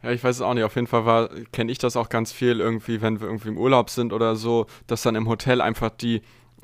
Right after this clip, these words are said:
Kinder kriegen dann einfach Kopfhörer auf den, auf den Kopf und haben dann einfach das iPad vor der Nase stehen und sind ruhig, weil sie die ganze Zeit, was weiß ich, Benjamin Blümchen oder Sendung mit der Maus oder sowas auf YouTube gucken.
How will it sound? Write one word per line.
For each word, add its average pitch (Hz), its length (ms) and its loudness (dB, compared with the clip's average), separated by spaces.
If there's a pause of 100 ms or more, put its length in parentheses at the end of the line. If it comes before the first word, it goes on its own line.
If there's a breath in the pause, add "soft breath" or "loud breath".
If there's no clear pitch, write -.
(100)
Kinder 143 280 2
kriegen 135 200 0
dann 123 120 0
einfach 120 220 -2
Kopfhörer 120 440 0
auf 104 200 0
den, 117 260 -4 (220 loud breath)
auf - 220 -2
den 117 100 -4
Kopf - 380 -2
und 120 200 -2
haben 139 140 6
dann 123 100 4
einfach 113 200 -4
das 113 140 -8
iPad 123 280 0
vor 117 140 -2
der 110 100 0
Nase 110 320 0
stehen 127 220 -2
und 120 100 0
sind 120 180 -4
ruhig, 127 240 0
weil 117 80 2
sie 107 120 -4
die 113 80 -6
ganze 117 280 -4
Zeit, 110 180 -4
was 107 160 -4
weiß 107 140 -4
ich, 107 120 -8
Benjamin 110 380 0
Blümchen 120 580 0
oder 107 460 2
Sendung 113 280 0
mit 110 140 -2
der 113 80 2
Maus 117 260 2
oder 113 140 -2
sowas 110 260 -2
auf 113 140 -4
YouTube 123 300 -4
gucken. - 280 -2